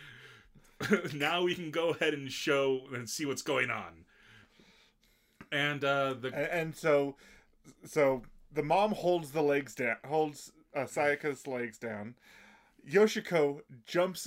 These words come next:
Speaker 2: in and gets pelted away
Speaker 1: By
Speaker 2: by,
Speaker 1: Akun.
Speaker 2: by Akun, who's, who's saving her. And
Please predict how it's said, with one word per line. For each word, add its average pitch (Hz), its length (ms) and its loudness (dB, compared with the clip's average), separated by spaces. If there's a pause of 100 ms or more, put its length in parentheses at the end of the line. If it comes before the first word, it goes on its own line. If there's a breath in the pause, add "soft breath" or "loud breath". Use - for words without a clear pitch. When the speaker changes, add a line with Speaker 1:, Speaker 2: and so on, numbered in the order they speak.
Speaker 2:
in 135 460 -6 (400 soft breath)
and 139 240 -4
gets 156 360 -2 (1400 soft breath)
pelted 226 580 4
away 131 640 0 (600 soft breath)
Speaker 1:
By 127 240 0
Speaker 2:
by, 151 320 4
Speaker 1:
Akun. 151 60 2
Speaker 2:
by 156 160 8
Akun, 151 440 4
who's, 147 320 -4
who's 160 240 -4
saving 147 340 2
her. 127 260 -4 (540 soft breath)
And 143 500 2